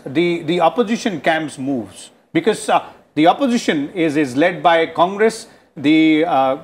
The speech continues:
the government, uh, is, is led by B J P.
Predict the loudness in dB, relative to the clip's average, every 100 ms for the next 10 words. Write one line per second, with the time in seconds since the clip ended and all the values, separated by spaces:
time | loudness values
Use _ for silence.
0 | -14 -2 0 2 2 2 0 -4 0 0
1 | 2 0 -2 -2 0 0 0 -2 -2 -2
2 | -2 -2 -4 -6